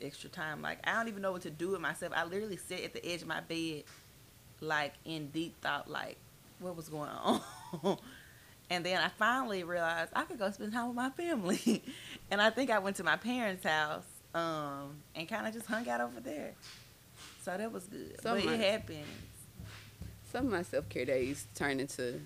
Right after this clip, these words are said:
Speaker 2: me, my mom, and sister self-care <laughs> days.
Speaker 1: Yeah.
Speaker 2: A lot of times we'll get snacks, like you said, or I might cook, like, little appetizers, and we'll all just sit around and watch T V, watch reality T V, movies and stuff like that.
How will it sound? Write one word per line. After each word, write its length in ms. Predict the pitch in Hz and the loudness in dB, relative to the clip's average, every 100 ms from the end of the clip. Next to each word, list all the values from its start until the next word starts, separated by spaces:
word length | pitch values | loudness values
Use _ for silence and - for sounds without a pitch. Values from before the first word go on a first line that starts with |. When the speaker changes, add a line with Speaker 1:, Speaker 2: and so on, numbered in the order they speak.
| - - | -12 0
Speaker 2:
me, 240 | 147 151 | 4 4
my 120 | 135 | 4
mom, 260 | 131 127 127 | 2 2 0
and 100 | 151 | -2
sister 360 | - 139 - - | -6 -6 -8 -6
self-care 460 | - - - 156 | -4 -4 0 2
<laughs> 20 | |
days. 440 | 175 208 254 196 - | 6 8 8 4 0
Speaker 1:
Yeah. 440 | 190 165 156 165 180 - - | 2 4 6 4 0 -8 6
Speaker 2:
A 60 | |
lot 160 | 147 156 | 10 10
of 80 | 160 | 8
times 400 | 151 143 143 147 | 4 4 4 2
we'll 600 | 147 139 135 135 127 151 180 - - - | 4 6 6 6 2 -2 -8 -16 -18 0
get 180 | 156 160 | 4 4
snacks, 380 | - 143 139 - | 4 0 2 2
like 140 | 151 | 2
you 60 | 147 | 0
said, 520 | 143 135 135 127 127 - | 2 4 4 4 2 4
or 120 | 151 | 6
I 60 | 147 | 8
might 220 | 143 135 | 6 4
cook, 160 | 175 - | 0 0
like, 160 | 135 | 0
little 180 | 143 139 | 2 4
appetizers, 540 | 151 143 135 143 139 143 | 4 2 4 6 6 4
and 120 | 139 | 0
we'll 100 | 135 | 2
all 140 | 135 | 2
just 180 | 135 139 | 2 -2
sit 120 | 147 | 0
around 260 | 139 135 135 | 2 4 4
and 80 | 123 | 4
watch 260 | 131 147 - | 2 0 -2
T 140 | 143 | -2
V, 360 | 135 139 139 143 | 0 0 -2 0
watch 300 | 131 113 - | -2 -2 0
reality 340 | 139 147 143 | 4 6 4
T 220 | 135 151 | 2 2
V, 220 | 143 143 139 | 4 2 2
movies 400 | 139 143 147 160 | 2 2 2 -2
and 100 | - | 0
stuff 160 | 147 | -2
like 160 | 151 151 | 0 2
that. 200 | 160 | 2